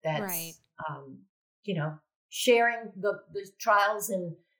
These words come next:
Speaker 1: the happy things and the trials we go through as we work.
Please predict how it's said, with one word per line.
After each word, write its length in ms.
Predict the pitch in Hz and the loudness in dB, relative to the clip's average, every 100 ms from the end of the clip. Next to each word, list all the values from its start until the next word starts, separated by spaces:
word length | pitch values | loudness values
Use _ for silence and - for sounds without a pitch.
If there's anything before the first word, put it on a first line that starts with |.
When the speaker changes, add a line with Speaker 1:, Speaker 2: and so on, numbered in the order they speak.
| _ | _
Speaker 1:
the 60 | 165 | -2
happy 280 | 180 214 226 | 2 2 2
things 440 | - 226 220 220 | -8 -10 -10 -6
and 120 | 208 196 | -4 -4
the 60 | |
trials 360 | 190 220 240 220 | -2 0 2 0
we 120 | 185 | -4
go 180 | 185 185 | -2 -2
through 320 | 185 190 190 | -4 -14 -14
as 200 | 190 - | -14 -8
we 120 | 190 196 | -6 2
work. 400 | 196 269 - | 4 4 -2